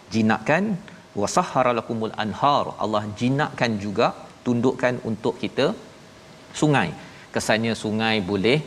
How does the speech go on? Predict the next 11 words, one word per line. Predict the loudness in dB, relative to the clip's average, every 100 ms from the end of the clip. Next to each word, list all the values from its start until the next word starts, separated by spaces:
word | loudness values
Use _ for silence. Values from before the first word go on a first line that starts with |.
| -8 -6
mem-, | -2 0 0
ada | 0 2 2
ikan, | 2 2 4 4 2 -2 -4
ada | -4 -2
pelbagai | 0 2 0 0
manfaat | -2 -2 -2 -2
daripada | -2 -4 -4
sungai, | -2 0 -2 -2
iaitu | -2 -2 0
salah | 0 0
satunya | -2 0